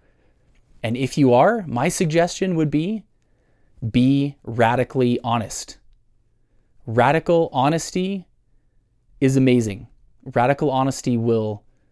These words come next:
will build relationships, will free up your spirit in very, very powerful ways. So if you are in a relationship and you have been struggling with trying to break away from porn and that habit,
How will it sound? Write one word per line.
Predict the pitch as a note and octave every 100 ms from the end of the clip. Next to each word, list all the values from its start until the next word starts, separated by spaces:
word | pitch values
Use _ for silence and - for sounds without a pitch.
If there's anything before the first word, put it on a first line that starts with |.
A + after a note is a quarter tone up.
| _ _ _ _ _ _ _ -
will | B2 C3+
build | A#2 B2 D3+ E3
relationships, | D3+ C#3 B2+ - B2 - A#2 - A#2
will | A2+
free | G#2 - B2 C3+ D3+
up | B2 -
your | - A#2
spirit | - - A#2+ G#2 C#2 - _ _ _ _ _ _ _ _ - -
in | A#2
very, | A2 B2 C3+ C#3
very | B2 A#2+ A2+
powerful | A#2+ G#2 G2 F#2+
ways. | - -
So | - -
if | - G3+ -
you | G3
are |
in | F3+ E3
a |
relationship | D3+ B2+ - A#2 - - - _ _ _ _ _ _ _ _ -
and | A2 G#2
you | A2 D3+
have | D3+
been | D#3+
struggling | D3+ - C#3+ B2 G2 F#2
with | G#2+
trying | - G#2+ G#2+ A2+
to | C3
break | B2 B2
away | B2+ B2
from | B2 B2
porn | A2+ A2 G2 G#2 _ _ _ _ _ _ _ _ -
and | A2 G#2
that | A2+
habit, | A2 B2 A2+ G#1+